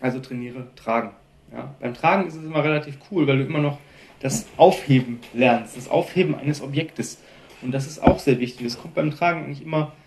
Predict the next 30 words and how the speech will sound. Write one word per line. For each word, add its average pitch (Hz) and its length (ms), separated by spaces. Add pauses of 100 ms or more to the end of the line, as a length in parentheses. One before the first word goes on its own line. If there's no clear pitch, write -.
(180)
zur - 160
Geltung, 143 360
weil 113 100
ich 120 100
würde 143 140
ja 135 80
niemals 156 480
ein 147 80
Objekt 127 340
einfach 143 300
nur 147 200
aufheben, 143 380
weil 113 120
ich 117 80
es - 80
halten 131 300
möchte, 160 220
sondern 135 200
ich 127 60
möchte 135 200
es 127 80
eigentlich 127 320 (460)
zu - 160
neunzig 143 460
Prozent 151 480
irgendwo 139 300
hinbringen. 107 500
Und 113 140
das, 120 400
ähm, 127 440